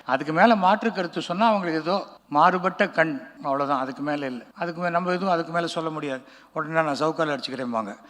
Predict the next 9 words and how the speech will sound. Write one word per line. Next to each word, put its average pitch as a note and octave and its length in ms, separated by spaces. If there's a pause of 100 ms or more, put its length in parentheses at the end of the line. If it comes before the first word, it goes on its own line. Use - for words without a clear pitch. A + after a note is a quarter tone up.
அதனால C#3+ 380
அதெல்லாம் C3+ 300
நம்ம C3+ 160
சொல்லக்கூடாது. B2+ 500 (260)
ஆனா E3+ 400
அந்த D3+ 380
எனக்கு D3+ 340
தெரிஞ்சு G3+ 320
வலிக்காத A3 540